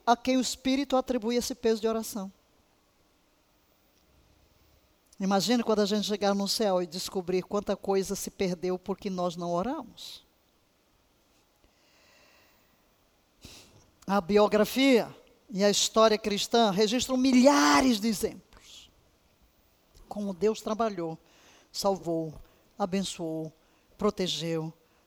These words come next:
livrou, curou, avivou, como resposta a estes pesos de intercessão. Ou talvez sua oração sincera seja necessária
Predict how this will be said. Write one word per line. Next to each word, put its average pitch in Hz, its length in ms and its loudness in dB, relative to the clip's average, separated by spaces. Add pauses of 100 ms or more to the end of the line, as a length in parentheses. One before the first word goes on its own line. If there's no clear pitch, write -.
livrou, 170 640 -2 (380)
curou, 160 680 -4 (300)
avivou, 160 800 -4 (960)
como 226 180 -4
resposta - 720 -8 (800)
a 185 100 0
estes - 300 -4
pesos - 720 -6 (300)
de 170 120 -6
intercessão. 156 800 -10 (920)
Ou 277 100 6
talvez 294 300 6
sua 294 100 6
oração 254 260 4
sincera 226 380 2
seja 247 300 2
necessária 269 800 4